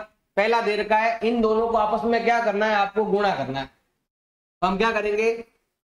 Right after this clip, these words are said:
इस पांच को इससे गुणा करेंगे, दो प्लस वर्गमूल पांच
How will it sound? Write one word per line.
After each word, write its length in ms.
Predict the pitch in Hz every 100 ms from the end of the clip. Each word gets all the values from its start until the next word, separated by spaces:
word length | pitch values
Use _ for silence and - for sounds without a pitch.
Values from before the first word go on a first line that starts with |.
| _ _ -
इस 200 | 262 262 -
पांच 400 | 208 196 220 233 -
को 360 | 226 233 233
इससे 320 | 233 - 247
गुणा 260 | 208 196 190
करेंगे, 340 | 156 143 131 117 - _ _ _ _
दो 560 | 156 180 202 220 226 226 226
प्लस 520 | 196 202 214 220 220 160
वर्गमूल 540 | 160 185 185 202 208 190
पांच 340 | 170 156 -